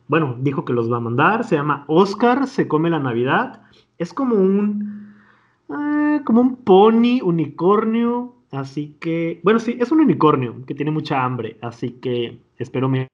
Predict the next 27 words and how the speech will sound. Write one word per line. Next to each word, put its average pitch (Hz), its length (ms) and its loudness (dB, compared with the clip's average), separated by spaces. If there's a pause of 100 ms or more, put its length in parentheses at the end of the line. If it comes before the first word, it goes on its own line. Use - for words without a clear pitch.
(140)
llegue 120 180 -2
muy 131 120 0
pronto 196 520 4 (640)
para 196 400 4
checarlo 190 520 2
y 180 40 2
después 165 260 -2
recomendárselo 151 800 0
a 120 80 -6
través 117 200 -2
de 127 60 0
mis 120 140 2
redes 110 220 -6
sociales. 185 680 2
Y 156 100 -2
como 160 200 -2
dijo 147 200 -2
el 147 120 0
George, 180 420 2
hace 151 300 -2
como 165 160 -4
unos 156 180 0
dos 175 420 0
o 156 40 -10
tres 156 240 -4
años 170 180 0
leímos 160 800 -2